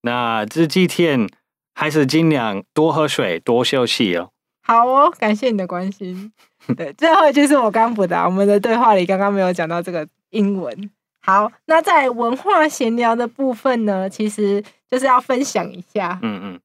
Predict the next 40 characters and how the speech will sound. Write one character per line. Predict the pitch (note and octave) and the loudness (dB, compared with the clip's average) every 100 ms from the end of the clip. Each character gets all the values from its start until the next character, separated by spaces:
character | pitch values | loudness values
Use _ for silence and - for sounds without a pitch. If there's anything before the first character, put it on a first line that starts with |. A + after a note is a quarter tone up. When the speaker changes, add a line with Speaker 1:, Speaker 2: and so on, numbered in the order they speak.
| _ - | _ -8
Speaker 2:
嗯。 | C3 | -4
Speaker 1:
那 | C3 G2+ F#2 | -2 0 0
我 | A#2 | 2
问 | B2 B2+ B2 | 2 2 -2
你， | F2 - _ | -4 -12 _
Speaker 2:
好 | - G#3+ | 2 6
啊。 | - - | 6 4
Speaker 1:
你， | G#2 | 2
你 | A#2+ A#2+ | 0 2
刚 | B2 A#2+ | 0 -2
收 | B2 A#2 | -2 0
到， | A2 G#2+ G#2 | 2 0 0
你 | A2+ | -4
刚 | G#2 G#2+ G2 _ | -2 -4 -6 _
打 | A#2+ A2+ | -6 -2
疫 | A2 | 0
苗， | G#2+ G#2 F2+ E2+ _ _ - | 0 0 0 -4 _ _ -10
你 | G2+ | -6
的， | G#2 F#2+ _ | -6 -8 _
你 | A2 G#2 | -8 -6
的 | G2 | -6
经 | A2+ G#2+ | -2 -2
验 | G2 | -4
如 | G2 G2 | -6 -6
何？ | F#2+ E2+ _ _ _ | -6 -8 _ _ _
当 | - A#2+ | -6 -6
天 | G#2+ A#2 G#2 | -2 -2 -2
的 | G2+ G2 | -2 -2
下 | - B2 A2 | -2 0 0
午、 | G#2 G2 | 0 0
晚 | A2 G2+ | -2 -4
上， | A2 G2+ G2 | -4 -6 -6
还 | G#2 | -4
有 | G2 F#2+ | -4 -4
下 | G2+ F#2 | -4 -4
一 | F2+ | -6
天 | - F2 | -8 -10
的 | E2+ | -10
感 | F2 - | -14 -16
觉。 | - F#2 | -14 -14